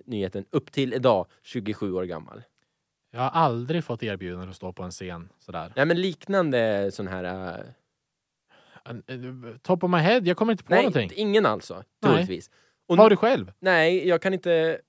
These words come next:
Speaker 1: heller... Jo, fast vä-, ja, i och för sig. Jag var, jag fick vara maskot en gång till
Speaker 2: <laughs>
Speaker 1: Norrtälje I K:s, eh, A-lag i ishockey.
Speaker 2: Ja, okej.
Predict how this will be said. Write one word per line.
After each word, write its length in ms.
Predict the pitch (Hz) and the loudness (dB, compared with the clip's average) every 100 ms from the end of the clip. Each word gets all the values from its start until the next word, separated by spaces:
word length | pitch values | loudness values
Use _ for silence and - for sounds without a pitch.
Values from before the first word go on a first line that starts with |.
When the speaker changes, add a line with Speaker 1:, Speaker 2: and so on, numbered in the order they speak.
| _ - | _ -12
Speaker 1:
heller... 300 | 156 175 170 | -8 -4 -4
Jo, 560 | 175 220 208 214 226 214 _ _ _ _ 120 | 0 2 2 2 2 0 _ _ _ _ -12
fast 220 | - 160 170 | -6 -4 -2
vä-, 320 | 156 156 147 | 2 4 4
ja, 280 | 147 147 147 | 4 6 4
i 20 | |
och 40 | |
för 60 | 135 | 2
sig. 120 | 131 | 2
Jag 120 | 131 | 4
var, 160 | 160 143 | 6 4
jag 300 | 160 175 165 | 6 4 4
fick 180 | 196 175 | -2 2
vara 100 | 180 | 2
maskot 580 | 170 220 - - 185 | 4 0 -2 -2 0
en 80 | 147 | 2
gång 200 | 113 113 | 2 2
till 220 | 113 117 | 2 2
Speaker 2:
<laughs> 480 | 113 - - 294 - | 2 2 8 8 8
Speaker 1:
Norrtälje 640 | 330 156 - 165 143 143 | 4 4 6 4 4 0
I 240 | 147 165 147 | -2 -2 -2
K:s, 720 | - - 165 135 120 - - | -2 2 4 4 2 -4 -4
eh, 400 | 127 120 117 110 - | 0 2 2 0 2
A-lag 440 | 156 139 156 156 117 | 4 6 6 4 0
i 160 | 147 | -6
ishockey. 480 | 123 - 160 - 71 - - | -6 -4 -4 -6 -12 -14 -2
Speaker 2:
Ja, 320 | 175 185 214 _ _ - | 2 2 0 _ _ -6
okej. 340 | 160 139 170 | 0 0 -2